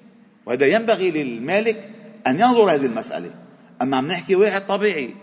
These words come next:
يعني واحد عنده محل ذهب يا أخي، في أحسن من هيك؟ ما استأجروا مني لألي، أو أنا مسكين مستأجر من حاج محمد شعراني، فهو استأجره بألف دولار بالشهر، كتب له،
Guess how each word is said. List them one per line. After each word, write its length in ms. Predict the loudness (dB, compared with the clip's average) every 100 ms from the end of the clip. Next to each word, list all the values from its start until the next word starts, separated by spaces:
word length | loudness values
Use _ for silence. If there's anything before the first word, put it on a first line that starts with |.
| -8 -2
يعني 160 | 0
واحد 380 | 0 0 -2 -6
عنده 360 | -4 -4 -4 -4
محل 380 | -4 -4 -8
ذهب 300 | -4 -6 -6
يا 120 | -10 -12
أخي، 160 | -18 -20 _ _ _ _ _ _
في 120 | -6 -6
أحسن 260 | -4 -8
من 100 | -6
هيك؟ 220 | -8 -8 -12 -20 -20 -20 _ -20 _
ما 120 | -6 -4
استأجروا 600 | 2 2 2 0 2 0
مني 160 | -2
لألي، 320 | -2 -4 -6 -12 -18 -20 -20 -20 -20 _ _ _ _
أو 140 | 0 0
أنا 140 | 0
مسكين 380 | -4 -10 -12 -12 -12
مستأجر 360 | -12 -6 -6 -6
من 60 |
حاج 160 | -6 -6
محمد 360 | -6 -4 -6 -6 -20 -20 -8
شعراني، 420 | -6 -6 -8 -14 -20 -20 -20 -20 -20 _ -4
فهو 220 | 4 4
استأجره 440 | 4 0 0 -2
بألف 400 | -4 -2 0 0 0
دولار 240 | -4 -4
بالشهر، 380 | -8 -16 -18 -18 -20 _ -20 -20 _ _ _ _ -16
كتب 280 | -6 -6 -4
له، 140 | -8